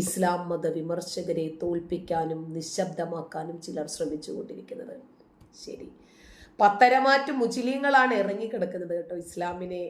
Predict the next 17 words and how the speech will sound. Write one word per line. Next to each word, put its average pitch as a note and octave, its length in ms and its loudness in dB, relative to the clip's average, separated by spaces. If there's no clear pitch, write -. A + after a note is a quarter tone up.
പ്രതിരോധിക്കാൻ, F3 760 -6
അതല്ല F3+ 260 -2
ഇസ്ലാമിനെ F3 460 -4
സംരക്ഷിക്കാൻ. - 640 -8
ഏ, - 20 4
ആദ്യം A#3+ 360 6
വെട്ടിക്കോട്ടൊന്ന് B3 680 4
ഊരിയിട്ട് A3+ 380 4
ആ - 20 2
പർദ്ദയൊന്ന് A3 540 4
ഇട്ടിരുന്നെങ്കിൽ G3 480 0
നന്നായിരുന്നു. E3+ 560 -6
നബിയെയും A#3 560 6
നബിയുടെ A#3 320 4
മാതാവിനെയും A3+ 760 6
ഒക്കെ F#3 160 -2
പൂരത്തെറി G3+ 600 2